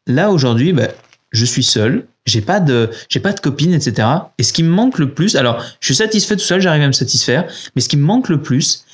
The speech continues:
c'est de partager des choses simples, aller au restaurant, visionner un film avec la personne que j'aime. Juste partager. Juste une personne qui soit à côté de moi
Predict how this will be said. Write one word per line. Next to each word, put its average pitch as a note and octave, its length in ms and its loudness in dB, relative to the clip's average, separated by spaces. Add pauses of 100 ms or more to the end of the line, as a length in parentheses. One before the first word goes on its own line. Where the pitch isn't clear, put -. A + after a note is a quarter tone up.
(120)
c'est C#3+ 140 0
de C#3 60 -8
partager F3+ 520 -2
des D3 120 2
choses B2 240 0
simples, C3+ 400 0
aller C3+ 180 2
au E3 100 2
restaurant, D3+ 600 2
visionner D3+ 360 2
un C3+ 120 2
film E3 280 0
avec F#3 200 0
la C3 80 0
personne F3 340 0
que C#3+ 100 0
j'aime. G#2 340 2 (640)
Juste B3+ 420 0
partager. D3+ 640 0 (560)
Juste A3 480 0 (100)
une D3 140 0
personne G3 240 0
qui G#3+ 80 0
soit C#3+ 140 0
à C3+ 40 2
côté F#3+ 220 0
de E3 60 2
moi C#3+ 440 0